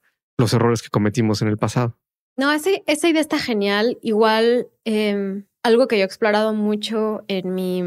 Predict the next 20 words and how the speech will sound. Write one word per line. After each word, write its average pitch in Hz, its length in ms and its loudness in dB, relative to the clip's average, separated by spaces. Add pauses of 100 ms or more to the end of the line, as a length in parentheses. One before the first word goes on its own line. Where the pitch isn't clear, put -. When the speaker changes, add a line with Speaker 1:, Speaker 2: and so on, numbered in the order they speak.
(220)
Speaker 2:
investigación 196 580 -2
personal 185 600 -2
es 202 420 -4 (340)
la 247 200 2
ciencia 247 320 0
ficción 214 460 -2
en 190 120 -2
sí 302 340 0 (420)
y 247 100 2
nuestra 240 320 2
necesidad 240 800 2 (300)
cultural 226 600 2
de 233 60 0
explorar 190 400 -2
el 196 80 0
futuro, 196 580 0 (220)
que 208 80 0
en 202 80 2
este 208 240 0
caso, 214 720 0